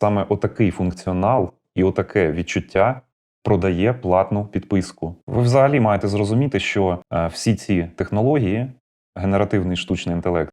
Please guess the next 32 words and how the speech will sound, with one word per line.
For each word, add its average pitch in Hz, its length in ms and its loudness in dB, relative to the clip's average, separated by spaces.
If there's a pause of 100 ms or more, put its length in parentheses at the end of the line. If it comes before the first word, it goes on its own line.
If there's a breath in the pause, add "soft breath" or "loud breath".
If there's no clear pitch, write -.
все 131 100 0
це 131 140 0
не 127 120 2
створилось 127 760 0
для 98 160 2
того, 98 240 2
щоб 90 200 -4 (280)
заміняти 98 580 0
людей 104 600 0 (180)
чи 87 440 0 (100)
створювати 98 520 2
якийсь 90 420 -4
дивний 90 380 0
новий 87 300 -2
світ. 120 420 -2
Все 123 140 0
це 120 120 -2
створюється, 131 680 0
щоб 101 200 -2
заробляти 104 460 0
гроші. 90 440 -2 (140)
Головний 123 460 4
заробіток 101 600 0 (100)
на 95 260 2
чаті 95 320 0
Джі 90 180 -4
Пі 101 100 -2
Ті — 160 380 0
це, 127 180 0
звісно, 110 380 0
платна 107 340 0
підписка. 87 640 -6